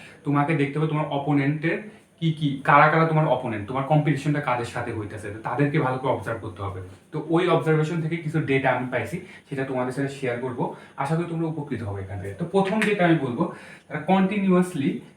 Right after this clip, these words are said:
নিজের দুর্বলতা খুঁজে বেড়ায়, কন্টিনিউয়াসলি নিজের দুর্বলতা খুঁজতেই থাকে, ঠিক আছে? যে আমি এই যে টপিকটা পড়লাম,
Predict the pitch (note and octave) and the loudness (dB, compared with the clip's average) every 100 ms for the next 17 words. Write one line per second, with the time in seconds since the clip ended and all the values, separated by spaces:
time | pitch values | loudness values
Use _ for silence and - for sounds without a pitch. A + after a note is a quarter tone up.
0 | _ B2 C3+ E3+ E3+ F3+ C#3 D3 D3 C#3 | _ -2 4 6 6 4 0 -2 -2 -2
1 | C3+ B2+ A#2 G#2+ G2 F#2+ - - _ _ | -4 -6 -6 -6 -6 -8 -10 -18 _ _
2 | G3+ G3 F#3 D3 B2 B2 B2 B2 B2 A2 | -6 -2 0 0 0 -4 -2 -2 -4 -4
3 | A2 A2 - A2+ - A#2 G#2+ G2 G2 D3 | -6 -8 -8 -10 -6 -6 -6 -6 -2 -2
4 | C3+ - - - - B2+ B2+ A#2+ - - | -4 -8 -14 -20 -4 0 0 0 -6 -18
5 | - D3+ C#3+ C#3+ C#3+ C#3 D3+ C#3+ C#3 C#3 | -6 0 2 2 2 -2 -2 -2 -2 -4
6 | - C3+ B2 C3 A2+ A2 G#2+ G2 | -4 -6 -6 -6 -4 -4 -4 -6